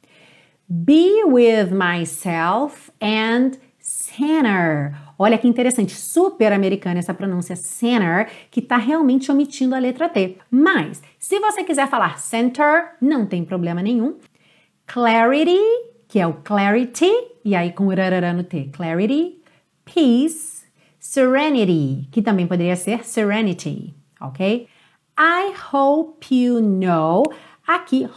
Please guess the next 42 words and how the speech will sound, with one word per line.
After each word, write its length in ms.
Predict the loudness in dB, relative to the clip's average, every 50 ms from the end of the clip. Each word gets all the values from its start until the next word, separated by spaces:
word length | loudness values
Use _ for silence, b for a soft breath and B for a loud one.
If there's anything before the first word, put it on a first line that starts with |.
| -4
hope 460 | 0 2 2 2 0 -2 -4 -2 0 2
you 260 | 2 2 2 0 -2 B B B
é 80 | -2 0
uma 120 | 2 2
ligação 440 | 2 0 0 0 -2 -2 -4 -4 -2
natural 460 | 0 0 0 0 -2 -4 -2 -2 -2
que 100 | -2 -2
você 200 | -4 -6 -4 -2
vai 100 | -2 -2
fazer, 320 | -2 -2 -2 -2 -2 -4 -6
certo? 320 | -4 -4 -4 -6 -6 -8
Porque 340 | -10 -10 -10 -8 -6 -8 -8 -8 -8 -4 0
hope 400 | 2 2 4 2 0 -2 -6 -18 b b b b b b
termina 400 | 2 2 4 4 2 2 2 0
na 60 | 0
letra 320 | 0 0 0 0 0 0 0
E, 140 | 0 -2 -4 B B B B -4
mas 200 | -2 -2 -2 -2
essa 160 | -2 -2 -2
letra 240 | -2 -2 -2 -2 -2
E 100 | -2 0
não 180 | 0 0 0
é 60 | -2
pronunciada, 580 | -4 -4 -2 -2 -2 -2 -2 -2 -2 -2 0 0
então 160 | -2 -2 -2
você 200 | -4 -6 -6 -6
já 120 | -6 -6 -4
vai 160 | -2 -2 -2
ligar 300 | -2 -2 -2 -2 -2 -4
o 60 | -4
P 320 | -2 0 0 0 0 -2 B B B B B
na 160 | -2 -2 -2
próxima 420 | 0 0 0 0 2 0 0 -2 -2
palavra. 460 | -2 0 0 2 2 0 0 -4 -4 -2 0
"I 60 | 0 0
hope 540 | 0 0 -2 -2 -2 -4 -8 -10 -4 0 0
you 160 | 2 2 2
know, 400 | 0 2 2 2 2 0 0 -4 B B B B
I 220 | -2 -2 -2 -2
hope 480 | -2 0 0 -2 -2 -4 -4 0 2 2
you 160 | 4 4 4
know." 300 | 2 0 0 -4 -8 -12